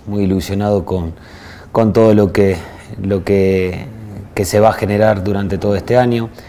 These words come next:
Eh, con mucha motivación y con muchas ganas de, de empezar a, a trabajar en, en el campo y de, de poder bajar la,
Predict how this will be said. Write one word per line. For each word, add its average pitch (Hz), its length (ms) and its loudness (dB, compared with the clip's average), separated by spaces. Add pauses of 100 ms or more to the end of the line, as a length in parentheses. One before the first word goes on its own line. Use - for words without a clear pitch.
(320)
Eh, 92 500 0
con 95 120 -4
mucha 101 240 -2
motivación 98 600 -4
y 98 60 -4
con 92 140 -6
muchas 95 320 -4
ganas 98 300 -4
de, 90 240 -6 (160)
de 95 80 -6
empezar 95 400 -6
a, 87 340 -6
a 87 120 -12
trabajar 85 480 -6
en, 85 200 -8 (140)
en 90 80 -10
el 92 80 -10
campo 104 480 -2 (460)
y - 60 -4
de, 92 180 0 (240)
de 92 160 -4
poder 98 280 0
bajar 101 300 -2
la, 85 560 -6